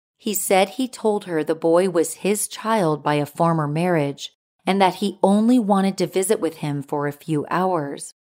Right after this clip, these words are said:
Bonnie also emphasized she had never even met Thomas John Marsh. Carl maintained this story as long as he could. He said that he handed Bobby off to Marsh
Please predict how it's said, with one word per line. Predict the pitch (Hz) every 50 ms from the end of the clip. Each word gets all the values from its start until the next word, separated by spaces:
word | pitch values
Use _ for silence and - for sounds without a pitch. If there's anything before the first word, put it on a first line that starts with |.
| _ _ _
Bonnie | 185 180 180 196 220 226 233 - -
also | 202 190 202 202 - - 262 254 -
emphasized | - 208 214 208 - 208 - - 180 165 156 151 151 147
she | - - 196 180
had | 170 180 160 156
never | 175 170 170 170 180 185 233 254 - -
even | 233 233 202 226 202 180 175 180
met | 190 196 170 147 - - _ _ _ _ _ _
Thomas | - - 190 175 170 165 151 - -
John | - 165 151 143 139 143 143
Marsh. | 147 156 170 165 147 - - - - - - - _ _ _ _ _ _
Carl | - - 233 214 214 226 240 247
maintained | 247 262 254 240 233 - 208 214 208 214 214 214
this | 240 233 -
story | - - 202 180 165 156 156 156 - -
as | 160 156 -
long | 165 165 160 156 156 160 170 165
as | 165 160 - -
he | 160 143
could. | - - - 196 185 175 151 139 139 139 - _ _ _ _ _ _
He | _ - 226 254 254
said | - - 240 196 175 156
that | 165 160 160
he | - 190 170
handed | - - 165 170 185 208 262 233 196
Bobby | 233 214 208 196 185 180 180
off | 175 170 156 - -
to | - 147
Marsh | 143 143 160 185 180 151 143 139 - -